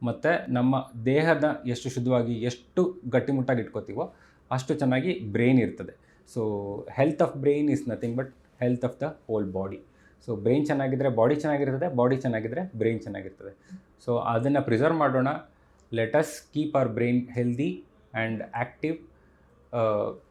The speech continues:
let's tide over from all brain diseases.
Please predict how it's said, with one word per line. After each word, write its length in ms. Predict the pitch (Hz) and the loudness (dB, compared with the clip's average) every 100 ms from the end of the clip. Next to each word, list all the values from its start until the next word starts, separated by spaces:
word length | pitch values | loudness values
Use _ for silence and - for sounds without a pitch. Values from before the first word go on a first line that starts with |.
| - | -4
let's 240 | 127 143 151 - - _ - | 2 2 0 -12 -18 _ 0
tide 200 | - 127 | 2 4
over 220 | 131 123 123 | 6 4 2
from 160 | 120 104 | -2 -8
all 440 | - 113 131 135 117 | -4 0 0 -2 -4
brain 220 | 110 110 | -4 -4
diseases. 640 | 98 107 95 95 - - | -8 -10 -12 -14 -16 -20